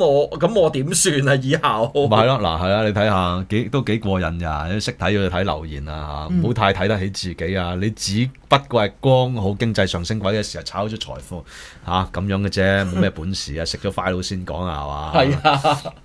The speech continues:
Speaker 2: 啊，唔好啊，別有用心嗰啲人就係想你收筆啊，越係想你收筆，你就唔應該收筆啊，係嘛？
Speaker 1: 喂，唔係啊，即係，即係你見到 fans 嚟㗎，倒數計時三百六十四日。
Speaker 2: 係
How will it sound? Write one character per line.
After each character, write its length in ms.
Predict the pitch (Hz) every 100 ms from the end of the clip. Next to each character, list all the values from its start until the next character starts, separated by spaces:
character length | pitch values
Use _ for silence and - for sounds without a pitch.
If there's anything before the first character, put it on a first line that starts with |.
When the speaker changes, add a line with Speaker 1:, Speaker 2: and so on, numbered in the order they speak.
| - - - - -
Speaker 2:
啊， 140 | 90 85
唔 240 | 82 110
好 20 | 101
啊， 160 | 95
別 100 | 104 92
有 100 | 104
用 160 | 98
心 140 | 104 110
嗰 100 | 110
啲 60 |
人 160 | 110 78
就 80 | 92
係 40 |
想 220 | 87 101
你 40 | 107
收 180 | 98 104
筆 140 | 104 104
啊， 100 | 90 92
越 80 | 107
係 180 | 113
想 160 | 98 113
你 80 | 120
收 220 | 107 127
筆， 160 | 127 110
你 80 |
就 80 | 104
唔 180 | 87 87
應 120 | 123
該 160 | 127 120
收 200 | 120 117
筆 120 | 113
啊， 220 | 104 87 80
係 60 |
嘛？ 180 | 78 78 -
Speaker 1:
喂， 140 | 170
唔 40 | 143
係 200 | 147 165
啊， 100 | 175
即 100 | 175
係， 220 | 190 170
即 80 | -
係 80 | 214
你 60 | 180
見 120 | 175
到 80 | 185
fans 340 | 185 226 214 214
嚟 400 | - 196 147 131
㗎， 220 | 160 170
倒 200 | 160 156
數 220 | 160 -
計 160 | 151 151
時 300 | 131 113 123
三 180 | 180 185
百 80 | 156
六 100 | 139
十 120 | 143
四 140 | 151
日。 80 | 143
Speaker 2:
係 380 | 131 127 147